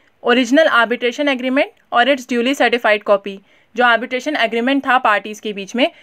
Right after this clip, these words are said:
वो हमें ओरिजिनल प्रोवाइड करना होगा या फिर हमें उसकी ड्यूली सर्टिफाइड कॉपी प्रोवाइड करनी होगी। And if the award or agreement is in a foreign language, अब जो अवार्ड या एग्रीमेंट फॉरेन लैंग्वेज में है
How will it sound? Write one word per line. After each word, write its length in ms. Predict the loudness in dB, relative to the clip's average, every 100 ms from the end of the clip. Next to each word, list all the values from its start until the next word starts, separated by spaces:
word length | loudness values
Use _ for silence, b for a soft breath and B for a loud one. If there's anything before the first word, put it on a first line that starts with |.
| b -2
वो 140 | 2
हमें 280 | 4 4 2
ओरिजिनल 460 | 2 -2 -2 -4 -2
प्रोवाइड 340 | 0 0 0
करना 240 | 0 2 2
होगा 240 | 2 0
या 160 | 2 0
फिर 160 | 0
हमें 200 | -4 -4
उसकी 220 | -6 -6 -6
ड्यूली 280 | -4 -4 0
सर्टिफाइड 480 | 0 0 0 0 2
कॉपी 280 | 0 0
प्रोवाइड 360 | 0 2 2 0
करनी 220 | -4 -4
होगी। 320 | -6 -10 -12 -18 _ _ _ _ _ -2
And 140 | 2
if 120 | 2 4
the 80 | 4
award 380 | 2 2 2 4
or 60 | 2
agreement 440 | 0 -4 -4 -4 -6 _
is 140 | -6 0
in 120 | 2
a 60 | 2
foreign 340 | 2 2 2
language, 360 | 2 0 -4 -14 -18 b b -4
अब 120 | 0
जो 120 | 0
अवार्ड 400 | 0 0 0 0
या 140 | 0 0
एग्रीमेंट 380 | -2 -4 -4 -2
फॉरेन 320 | 0 2 2
लैंग्वेज 440 | 2 0 -2 -8
में 100 | -10
है 180 | -12 -14